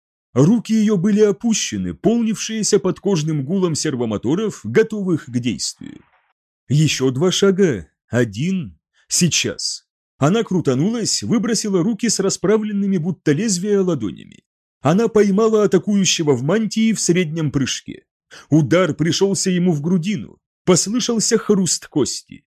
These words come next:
Она создала движение там, где его не должно было быть. Человек отлетел вправо и врезался в ровную каменную стену. Он сполз на землю, дёргаясь, будто от удара током. Его руки скрючились на груди,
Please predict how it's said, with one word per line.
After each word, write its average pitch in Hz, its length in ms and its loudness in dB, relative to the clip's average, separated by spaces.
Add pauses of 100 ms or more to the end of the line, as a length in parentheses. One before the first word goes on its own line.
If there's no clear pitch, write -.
(200)
Она 190 280 2
создала 185 460 0
движение 160 560 0
там, 160 400 0
где 135 220 0
его 220 200 0
не 208 100 -2
должно 202 400 2
было 160 280 0
быть. - 380 -14 (400)
Человек 196 440 4
отлетел 165 420 0
вправо 170 560 -2 (220)
и 220 120 6
врезался 220 640 2
в 160 80 -2
ровную 226 500 0
каменную 165 520 0
стену. 62 420 -8 (480)
Он 180 200 4
сполз 185 400 0
на 185 120 2
землю, 156 500 -2
дёргаясь, 220 720 0
будто 214 420 0
от 202 100 0
удара 170 320 0
током. - 400 -4 (520)
Его 165 340 6
руки 185 340 -2
скрючились 202 640 0
на 196 80 2
груди, 185 560 -2